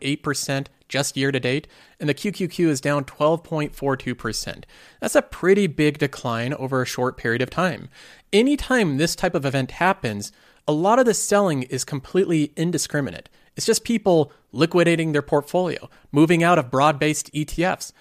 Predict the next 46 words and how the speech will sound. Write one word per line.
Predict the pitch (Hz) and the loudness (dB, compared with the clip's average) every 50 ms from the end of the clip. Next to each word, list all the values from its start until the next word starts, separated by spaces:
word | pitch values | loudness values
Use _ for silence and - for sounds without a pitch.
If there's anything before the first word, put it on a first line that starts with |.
| _ _ _ _ | _ _ _ _
Companies | - - 185 214 208 214 190 151 - | 0 2 2 4 4 4 2 2 4
left | 151 165 185 180 - | 2 2 2 2 2
and | 175 156 139 | 0 0 2
right | 135 143 165 185 208 202 - - | 2 2 2 2 0 -2 -6 -10
and | - 127 - | -10 -6 -4
everything | 147 156 190 196 175 170 147 | -2 0 0 0 0 0 -2
in | 147 - 165 185 | -2 -2 -2 -2
between | 165 151 135 - - 202 196 165 139 135 131 - _ _ _ - | -2 -2 -2 -2 -2 -2 0 0 -2 -4 -6 -8 _ _ _ -2
gets | - 156 - - | -2 -2 0 0
sold | - 180 165 156 | 0 2 2 4
off. | 180 208 - - - - - _ _ | 2 2 0 -4 -10 -20 -20 _ _
Bad | - 175 196 196 - | 2 2 2 2 2
companies | 226 226 208 - 180 156 131 | 0 0 0 0 -2 -2 0
get | - 151 - | 0 -2 -2
sold | - - 151 135 127 127 | -2 -2 0 0 2 2
off | 127 143 - | 0 0 -2
sometimes | - - 151 143 - - 151 143 139 127 - - - | -2 -4 -4 -4 -4 -4 -2 -2 -2 -2 -4 -6 -6
a | 123 123 | -6 -4
lot, | 123 139 185 214 214 165 170 - - _ | -2 0 0 2 2 2 0 -2 -4 _
but | - - - | -4 -4 -2
even | - 240 254 254 240 214 | 0 -2 0 2 0 0
great | 156 - 202 226 226 | 2 4 2 2 2
companies | - - 185 170 165 165 156 143 | 0 -4 -4 -2 -2 -2 -2 -2
can | - 151 | -2 -4
be | 135 127 | -4 -4
sold | - - - 190 185 180 | -2 -2 0 0 2 2
off | 160 139 135 131 - - | 2 2 0 0 -2 -4
just | - 170 170 165 - | -2 -2 -2 -2 -2
in | 175 | -4
the | 151 139 | -2 -2
mix | 131 127 123 - | -2 -2 -4 -4
of | - 123 | -6 -6
the | 120 | -6
selling. | 110 - - 120 101 90 90 - _ _ - | -6 -4 -4 -4 -4 -6 -8 -12 _ _ -6
And | - 156 | -4 -2
Starbucks | - - 240 247 240 247 - - - | 2 4 4 4 4 4 2 0 -2
has | - 202 190 185 | 0 0 0 0
sold | - - 190 180 147 | 0 0 0 2 2
off | 135 131 135 - | 2 0 0 0
a | 151 | -2
lot | 156 160 180 190 - - | 0 4 4 4 4 2
lately. | 127 110 95 - - - - _ _ | -2 -6 -6 -6 -10 -16 -18 _ _
It's | - - - - | -10 -8 -6 -4
down | 185 180 175 | -2 -2 -2
seventeen | 165 - - 185 185 208 208 - - 202 | -2 -2 -2 -2 0 -2 -2 -4 -4 -4
percent | 185 175 151 - - - 175 196 202 | -2 -2 -4 -2 -2 -4 -4 -4 -6